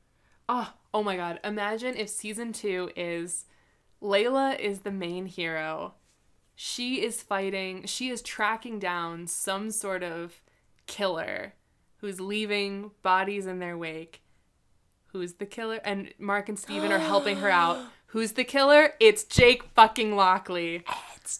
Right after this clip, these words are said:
Speaker 2: Jake.
Speaker 1: That would be amazing. Oh my God. I love that. I love that trope where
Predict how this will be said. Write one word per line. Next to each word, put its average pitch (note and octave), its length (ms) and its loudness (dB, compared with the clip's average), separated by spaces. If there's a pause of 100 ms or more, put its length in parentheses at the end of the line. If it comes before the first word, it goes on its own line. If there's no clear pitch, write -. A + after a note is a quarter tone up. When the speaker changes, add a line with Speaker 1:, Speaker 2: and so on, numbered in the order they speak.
Speaker 2:
Jake. - 1080 -20
Speaker 1:
That G#3+ 180 6
would G#3+ 120 -2
be A#3+ 280 -6
amazing. F3+ 760 -2 (100)
Oh A#3 140 4
my G3+ 120 2
God. F3 240 0
I G#3+ 100 0
love G#3 380 2
that. F3 320 -2
I G3 100 -2
love F#3+ 400 -2
that E3+ 260 -2
trope E3+ 400 -8
where D#3+ 440 -8